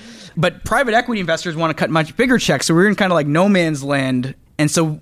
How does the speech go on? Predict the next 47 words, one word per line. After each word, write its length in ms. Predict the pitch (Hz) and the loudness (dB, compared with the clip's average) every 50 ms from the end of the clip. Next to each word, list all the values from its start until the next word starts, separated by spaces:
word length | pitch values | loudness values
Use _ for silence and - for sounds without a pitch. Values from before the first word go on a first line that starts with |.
| - - | -12 -10
we, 300 | 139 143 156 165 160 147 | -4 -2 0 0 0 0
we 180 | 151 160 156 | 0 2 2
managed 300 | 156 160 180 202 208 - | 2 2 2 0 0 0
to 80 | - 147 | -2 -2
scrap 400 | - - - - 170 170 165 - | -2 -2 0 0 0 0 0 -2
together, 220 | - 156 160 147 | -2 0 0 0
it 60 | 143 | 0
took 100 | - 190 | 0 -2
us 80 | 185 156 | 0 0
nine 460 | 143 151 151 156 160 170 185 190 180 | 2 2 4 4 4 4 4 4 4
months 480 | 170 165 160 151 131 117 - - - _ _ - | 4 4 2 0 0 -2 -6 -10 -14 _ _ -12
to 120 | - 156 135 | -8 -6 -4
scrap 380 | - - - 160 151 147 - | -4 -2 0 0 0 0 0
together 320 | - 151 147 143 143 139 135 | -2 0 0 0 2 2 2
nine 380 | 135 143 147 147 151 151 143 | 4 4 4 4 2 2 0
point 500 | - 143 147 147 143 135 - _ _ _ | 0 0 0 0 0 -2 -4 _ _ _
four 260 | - 151 147 143 143 | -4 -2 0 2 2
million 420 | 139 139 139 139 139 135 131 131 127 | 0 0 -2 -4 -4 -4 -4 -4 -4
dollars. 580 | 127 127 127 120 117 101 95 131 - - - - | -4 -4 -4 -6 -8 -12 -14 -18 -18 -20 -18 -12
And 140 | 139 131 131 | -8 -6 -4
that 100 | 135 139 | -2 -2
was 140 | 139 131 | -2 -2
our 100 | 135 131 | -2 -4
first 340 | 127 - - 135 123 - - | -4 -4 -8 -10 -10 -8 -8
round. 440 | 135 131 127 120 117 110 110 117 - _ - - - _ _ - | -8 -6 -6 -6 -6 -8 -10 -14 -16 _ -20 -20 -20 _ _ -10
And 140 | - 135 143 | -6 -2 0
that 80 | 143 147 | 2 2
was 160 | 147 131 123 | 0 0 -4
just 300 | - 156 151 - - - | -4 -4 -4 -4 -4 -8
to 120 | 156 143 - - _ _ _ _ - _ _ _ - - - | -8 -10 -10 -16 _ _ _ _ -20 _ _ _ -18 -8 -2
get 180 | 147 156 151 | 0 0 2
us 200 | 143 135 - - _ _ _ _ _ - | 0 0 -4 -6 _ _ _ _ _ -8
to 100 | - 143 | -8 -6
the 100 | 131 123 | -4 -4
next 320 | 135 156 180 - - - | -2 -2 -4 -4 -8 -8
round. 360 | 131 117 110 107 82 - - - _ _ - - - - _ _ _ - | -8 -8 -8 -10 -14 -18 -20 -20 _ _ -20 -20 -20 -20 _ _ _ -4
And 100 | - 156 | -4 -2
before 340 | 139 156 - - 180 180 170 | -2 -2 0 2 2 2 2
that, 340 | 156 170 180 165 147 - - _ | 2 2 0 0 -2 -4 -6 _
you 100 | - 147 | -2 0
know, 80 | 139 135 | 0 2
we 140 | 135 147 143 | 2 2 2
ran 180 | 147 151 151 | 2 2 2
out 100 | 151 147 | 2 2
of 60 | 143 135 | 2 2
that 220 | 139 135 - - | 0 0 -2 -6
four 360 | - 143 139 135 135 131 131 | -4 -2 -2 -2 -2 -4 -6